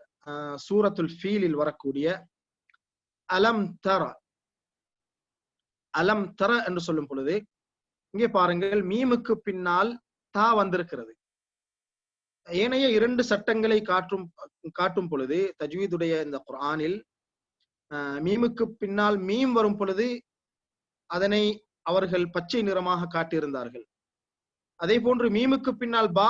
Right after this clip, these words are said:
வரும் பொழுது கூட பச்சை நிறமாக இனம் காட்டியிருந்தார்கள். ஆனால் இங்கே பாருங்கள், அந்த இருபத்தி ஆறு எழுத்துக்களில் ஒன்று தா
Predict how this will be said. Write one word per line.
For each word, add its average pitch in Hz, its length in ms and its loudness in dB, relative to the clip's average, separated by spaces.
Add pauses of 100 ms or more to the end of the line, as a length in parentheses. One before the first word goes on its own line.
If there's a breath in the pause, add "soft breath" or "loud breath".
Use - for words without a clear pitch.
வரும் 240 260 4
பொழுது 185 240 0
கூட 165 180 -2 (600)
பச்சை 180 320 -2
நிறமாக 190 440 2 (160)
இனம் 208 220 -2
காட்டியிருந்தார்கள். 147 720 -4 (680)
ஆனால் 208 220 2
இங்கே 233 340 4
பாருங்கள், 185 480 2 (580)
அந்த 180 180 -4
இருபத்தி 254 460 2
ஆறு 226 260 6
எழுத்துக்களில் 208 600 0
ஒன்று 196 240 -2 (120)
தா 202 160 2